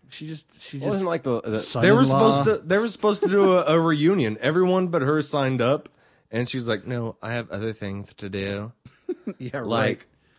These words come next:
Speaker 3: like, sit around and, you know, like, get pregnant
Speaker 2: You
Speaker 3: and,
Speaker 2: know, I
Speaker 3: like,
Speaker 2: think what,
Speaker 3: eat.
Speaker 2: what group of, uh,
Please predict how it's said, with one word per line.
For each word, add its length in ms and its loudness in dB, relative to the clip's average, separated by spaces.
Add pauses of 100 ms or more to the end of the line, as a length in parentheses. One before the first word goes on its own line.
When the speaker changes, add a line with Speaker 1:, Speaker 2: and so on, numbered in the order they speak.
(180)
Speaker 3:
like, 340 -8
sit 220 -8
around 460 -4
and, 200 -8
you 60 -10
know, 140 -8
like, 160 -10
get 180 -12
pregnant 500 -8
Speaker 2:
You 60 -10
Speaker 3:
and, 80 -4
Speaker 2:
know, 60 0
I 40 2
Speaker 3:
like, 80 -4
Speaker 2:
think 200 -6
what, 260 -4
Speaker 3:
eat. 160 -2
Speaker 2:
what 220 -6
group 240 -4
of, 160 -6
uh, 200 -4